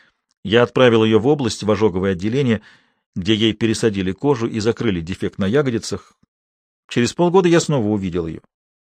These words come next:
Ко мне пришла молодая симпатичная девушка,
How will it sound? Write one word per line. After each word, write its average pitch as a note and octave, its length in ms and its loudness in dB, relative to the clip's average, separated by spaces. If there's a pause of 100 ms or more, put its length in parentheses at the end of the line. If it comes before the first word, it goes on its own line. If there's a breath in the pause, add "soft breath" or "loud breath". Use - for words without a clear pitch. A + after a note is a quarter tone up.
(800)
Ко A#2 80 4
мне D3+ 200 4
пришла C#3 380 2
молодая A#2 380 4
симпатичная A2 640 -2
девушка, D3 480 -2